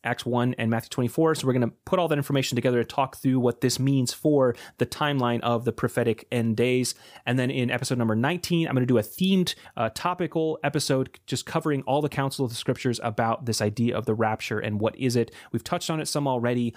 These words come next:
I've expressed my opinion on that based on the scriptures already, but we're gonna dig into it a little further and just go through the whole breakdown and what can be expected, what we know about this idea of the rapture or the return of Jesus as relates to the rapture in the scriptures.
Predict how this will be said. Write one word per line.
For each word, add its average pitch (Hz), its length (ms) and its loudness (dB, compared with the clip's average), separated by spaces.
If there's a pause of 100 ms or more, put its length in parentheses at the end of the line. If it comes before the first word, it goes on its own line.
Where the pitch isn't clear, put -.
(140)
I've 113 120 0
expressed - 360 -2
my 127 100 -2
opinion 139 360 -2
on 123 160 0
that 113 260 -2
based 123 220 -2
on 123 60 -2
the 113 60 -2
scriptures 117 300 -4
already, 107 360 0
but 107 200 -2
we're 120 100 -2
gonna 117 180 0
dig 120 240 0
into 123 200 -2
it - 60 -4
a - 60 -4
little 107 140 0
further 151 440 0 (260)
and 113 280 0
just - 180 -4 (180)
go 131 160 2
through 127 200 -2
the 113 100 2
whole 135 240 0
breakdown 110 580 0 (220)
and 110 160 -4
what 120 140 0
can 131 100 -4
be 113 100 -2
expected, 113 580 -4 (180)
what 117 320 -2 (160)
we 117 180 -2
know 120 260 2
about 110 440 0
this 113 180 -4
idea 113 300 -2
of 110 120 0
the 110 80 0
rapture 113 440 0
or 107 160 0
the 101 80 0
return 139 340 0
of 113 80 0
Jesus 113 420 2
as 107 240 -4
relates 123 340 2
to 131 100 2
the 110 80 0
rapture 107 500 -2 (160)
in 123 200 4
the 110 60 4
scriptures. - 580 -4